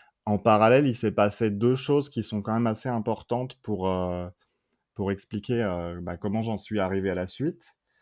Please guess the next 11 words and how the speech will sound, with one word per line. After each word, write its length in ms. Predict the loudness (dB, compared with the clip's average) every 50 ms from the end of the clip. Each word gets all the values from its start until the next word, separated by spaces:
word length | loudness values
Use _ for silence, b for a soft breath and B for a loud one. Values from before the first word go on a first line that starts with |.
| _ _ _ _ _ _ _
Je 120 | -20 -20 -10
pense 300 | _ -4 -4 -4 -6 -8
que 520 | _ -2 0 0 2 2 0 0 0 -2
du 180 | -2 -4 -8 -8
coup, 160 | -6 -4 -2
il 60 | 0
y 60 | 2
a 300 | 2 2 2 0 -2 -4 _ _ _ _
quatre 440 | -2 -2 -2 -2 -6 -18 -10 -4 -2
ans 100 | -2 0
même, 280 | 0 0 -2 -2 -4